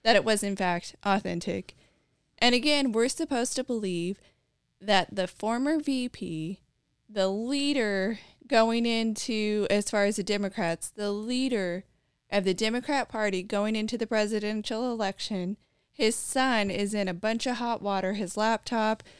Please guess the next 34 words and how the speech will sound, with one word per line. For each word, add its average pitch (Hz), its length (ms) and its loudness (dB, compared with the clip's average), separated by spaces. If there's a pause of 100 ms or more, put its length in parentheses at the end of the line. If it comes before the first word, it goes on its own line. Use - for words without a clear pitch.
(180)
is 190 180 -2
causing 226 460 4
a 214 60 0
scandal, 214 600 0
and 196 120 0
this 196 160 -4 (100)
F 233 260 0
B 220 120 -4
I 214 140 2
agent 202 560 -2 (720)
just 254 240 0
has 247 260 2
no 226 300 0
idea. 214 500 0
Well, 214 360 2
he's 285 420 -2
also 247 360 0
being 220 260 0
accused 196 440 -2
not 220 220 0
just 208 300 -4
of 185 220 -4 (800)
hiding 269 540 4
the 196 140 2
information, 185 960 0 (260)
but 196 240 0
hiding 240 680 0 (540)
whistleblower 214 960 -2
information, 180 840 -4
too. 220 220 0
That 180 140 4
would 180 120 -2
be 196 120 2
the, 185 340 0